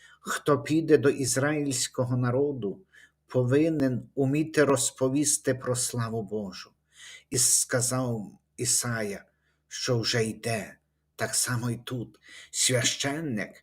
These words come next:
пригадавши слова ангела, добре розуміє, що він недостойний славити Бога так, як ангели, недостойний розповісти про ту славу вірним. Тому цілує престол,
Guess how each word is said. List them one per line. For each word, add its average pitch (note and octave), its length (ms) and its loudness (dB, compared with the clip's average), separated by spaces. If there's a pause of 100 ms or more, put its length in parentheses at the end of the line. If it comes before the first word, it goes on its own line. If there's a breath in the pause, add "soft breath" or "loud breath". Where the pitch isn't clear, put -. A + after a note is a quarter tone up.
(280 loud breath)
пригадавши C3+ 760 0
слова C3+ 460 2
ангела, C#3 500 0
добре D3 380 0
розуміє, C#3 720 0 (320 loud breath)
що - 200 0
він D#3+ 260 4
недостойний D3+ 920 4
славити C#3+ 600 2
Бога C3+ 320 2
так, - 460 -10
як A#2 380 -6
ангели, F#2+ 640 -4 (440 loud breath)
недостойний D3+ 800 2
розповісти D3 960 2
про C#3 200 -2
ту C3+ 140 -4
славу D3 560 0
вірним. A#2 640 -2 (500 soft breath)
Тому A#2+ 260 0
цілує B2+ 460 2
престол, C3 880 -2